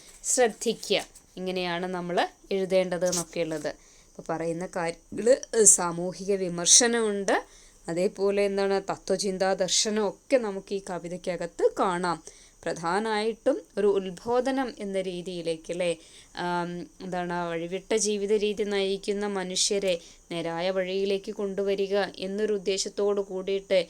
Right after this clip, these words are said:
കുറേ കൂടെ തത്വങ്ങളും, അല്ലേ, നമ്മളെ കണ്ണു തുറപ്പിക്കുന്ന രീതിയിലേക്കുള്ള കുറേ നല്ല കാര്യങ്ങളൊക്കെ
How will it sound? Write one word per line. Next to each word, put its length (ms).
കുറേ 300
കൂടെ 420
തത്വങ്ങളും, 840
അല്ലേ, 300
നമ്മളെ 360
കണ്ണു 240
തുറപ്പിക്കുന്ന 720
രീതിയിലേക്കുള്ള 960
കുറേ 460
നല്ല 340
കാര്യങ്ങളൊക്കെ 1000